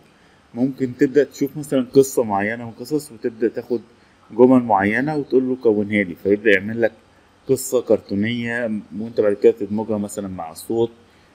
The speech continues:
ويطلع لك فيلم كرتون زي ما انت عايز. اهو حطيناه اهو جنب الهرم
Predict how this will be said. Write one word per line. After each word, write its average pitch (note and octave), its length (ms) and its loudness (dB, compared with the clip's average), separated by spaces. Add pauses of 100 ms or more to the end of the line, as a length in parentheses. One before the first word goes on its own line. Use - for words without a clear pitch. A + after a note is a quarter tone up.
(160)
ويطلع A#2 360 6
لك A2+ 80 -2
فيلم A2+ 220 -6
كرتون G#2+ 400 -4
زي G2+ 100 4
ما G2+ 60 0
انت G2 120 -8
عايز. - 340 -14 (3500)
اهو G2+ 200 4
حطيناه G2+ 420 -2
اهو G#2+ 140 4
جنب G2+ 280 0
الهرم A2 500 2